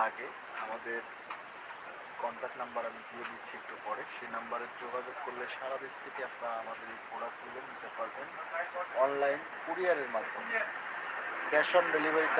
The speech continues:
আমরা কিন্তু সারা দেশেই কুরিয়ারের মাধ্যমে কিন্তু প্রোডাক্ট ডেলিভারি দিয়ে থাকি। আপনার যদি যাদের প্রয়োজন, আপনারা অবশ্যই যোগাযোগ করবেন, যোগাযোগ করে আমাদের কাছ থেকে প্রোডাক্টগুলো কালেক্ট করতে পারবেন, সারা দেশ থেকেই নিতে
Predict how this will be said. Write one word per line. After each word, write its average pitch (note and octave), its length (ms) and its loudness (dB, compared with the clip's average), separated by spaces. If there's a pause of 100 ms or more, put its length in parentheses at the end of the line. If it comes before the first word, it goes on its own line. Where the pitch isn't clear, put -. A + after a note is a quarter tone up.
আমরা D3 200 12
কিন্তু - 200 8 (120)
সারা D#3+ 300 12
দেশেই E3+ 300 12 (340)
কুরিয়ারের F3+ 520 12
মাধ্যমে E3+ 340 12 (100)
কিন্তু - 280 6
প্রোডাক্ট - 340 10
ডেলিভারি - 440 6
দিয়ে - 200 6
থাকি। - 220 2 (800)
আপনার C#3 300 10
যদি C#3+ 140 0 (120)
যাদের C3 260 12 (100)
প্রয়োজন, D3 300 8 (100)
আপনারা B2+ 260 10
অবশ্যই C3 320 2 (100)
যোগাযোগ C3 340 8 (100)
করবেন, D3+ 260 8 (140)
যোগাযোগ B2+ 280 8 (100)
করে C3+ 200 10
আমাদের B2 260 10
কাছ B2 120 8 (120)
থেকে C#3 160 8 (120)
প্রোডাক্টগুলো C3 440 12 (160)
কালেক্ট C3+ 340 12
করতে A#2 280 0
পারবেন, F2+ 280 2 (220)
সারা C#3 280 12
দেশ C#3 100 6 (100)
থেকেই F3 260 2 (1500)
নিতে - 180 10